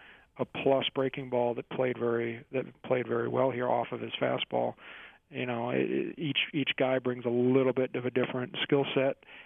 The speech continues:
at times or mastery. Um, but, uh, you know, I, I think I keep coming back to what's going on between the players' ears.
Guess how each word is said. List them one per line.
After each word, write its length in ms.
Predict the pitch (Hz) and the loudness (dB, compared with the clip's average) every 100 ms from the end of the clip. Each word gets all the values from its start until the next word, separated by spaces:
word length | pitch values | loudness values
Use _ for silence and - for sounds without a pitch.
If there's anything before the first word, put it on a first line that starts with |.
| - | -14
at 100 | 131 - | -8 -2
times 340 | 131 131 123 | 0 0 -2
or 60 | 120 | -2
mastery. 680 | 123 131 131 127 123 120 - - | -2 0 0 -2 -4 -6 -12 -12
Um, 560 | - - 65 - 135 127 | -4 -2 -2 -6 -8 -2
but, 260 | 135 131 131 - - - - - - | 4 4 4 -4 -18 -18 -20 -20 -10
uh, 80 | 139 165 | -8 -6
you 80 | 139 | -4
know, 140 | 127 | 0
I, 220 | 120 123 | 0 0
I 20 | |
think 260 | 127 139 123 | 0 0 0
I 60 | 131 | -2
keep 220 | - 135 | -2 0
coming 220 | 131 127 | 0 0
back 240 | 123 123 - | 0 -2 -2
to 240 | 127 123 117 - - | -2 -2 -6 -12 -6
what's 220 | 127 - | -6 -4
going 200 | 127 123 | -4 -2
on 200 | 120 120 | -4 -6
between 560 | 120 - 131 123 120 113 _ _ _ | -10 -8 -4 -4 -8 -16 _ _ _
the 60 | 123 | -14
players' 460 | - 127 120 113 | -2 0 2 0
ears. 320 | 117 135 123 | 2 4 4